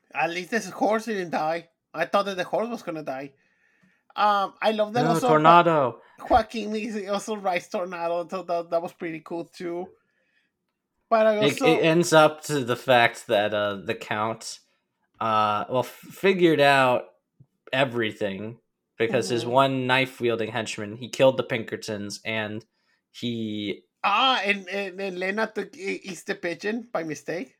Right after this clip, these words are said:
Speaker 1: I was like, "Oh, this is so good." And I'm like, "Yeah, it's your pigeon that you will sell the gas to Ben Line." And she's like, "Oh, no."
Speaker 2: By the way, they're over there, and yes, I know that you're still in love with your husband.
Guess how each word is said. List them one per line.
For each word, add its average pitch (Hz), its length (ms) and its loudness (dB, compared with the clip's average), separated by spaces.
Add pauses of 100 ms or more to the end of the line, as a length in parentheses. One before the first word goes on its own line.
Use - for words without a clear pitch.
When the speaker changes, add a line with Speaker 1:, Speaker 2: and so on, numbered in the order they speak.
Speaker 1:
I - 40 -18
was 170 100 -14
like, 190 160 -8
"Oh, 214 140 -2
this 269 160 -6
is - 60 -20
so 220 160 -4
good." 220 340 -6
And 220 100 -6
I'm 196 120 -8
like, 175 120 -10
"Yeah, 170 140 -6
it's 190 180 -8
your 180 120 -4
pigeon 180 420 -6
that 180 140 -4
you 165 80 -8
will 160 100 -8
sell 175 220 -4
the 180 180 -6
gas 156 340 -6
to 165 140 -10
Ben 147 300 -6
Line." 160 160 -8
And 170 100 -10
she's 196 120 -10
like, 208 180 -4
"Oh, 392 200 2
no." 359 440 0 (720)
Speaker 2:
By 139 140 12
the 143 100 8
way, 131 160 8
they're 123 180 4
over 117 260 4
there, 107 340 4
and 107 260 -2
yes, 104 320 0
I 101 80 -6
know 101 320 -2
that 98 160 -2
you're 92 100 -8
still 107 260 -6
in 104 60 -8
love 101 160 -4
with 98 120 -10
your 98 120 -6
husband. 95 540 -8